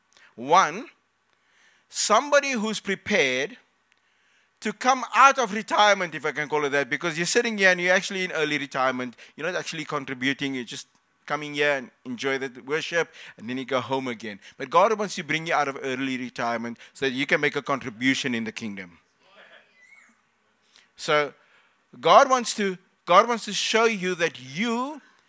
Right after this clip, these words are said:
can still make a contribution by intentionally leading somebody somewhere. There are so many young men and women in this building that wants to be led somewhere. They want to pursue something,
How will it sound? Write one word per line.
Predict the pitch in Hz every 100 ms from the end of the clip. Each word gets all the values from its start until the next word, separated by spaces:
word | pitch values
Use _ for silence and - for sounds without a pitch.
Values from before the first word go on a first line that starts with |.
| _ _ _ _ _ _ -
can | 220 208 196
still | - - 294 277
make | 262 226 214
a | 208
contribution | 202 185 170 170 220 - 165 147 220 - _ - _
by | 131 156 180
intentionally | 185 190 185 - 226 269 262 - 233 233 214
leading | 160 170 214 233 302
somebody | - 196 175 147 123 104
somewhere. | - - 156 123 101 - _ _ _ _ _ _ _ _
There | 160 185
are |
so | 185 - 233 277
many | 285 285 262
young | 196 208 220 190
men | 196 208
and | 202 180
women | 202 165 165
in | 160
this | 170 170
building | 220 151 120 120 - - - -
that | 185 180
wants | 135 214 262 -
to | 226
be | 196
led | 160 185 202
somewhere. | - 180 156 131 - - _ _ _ _ _ _ _ _ _ _ _
They | 131 185
want | 185 285 254
to |
pursue | 240 269 - - 269 247
something, | - 156 - 120 101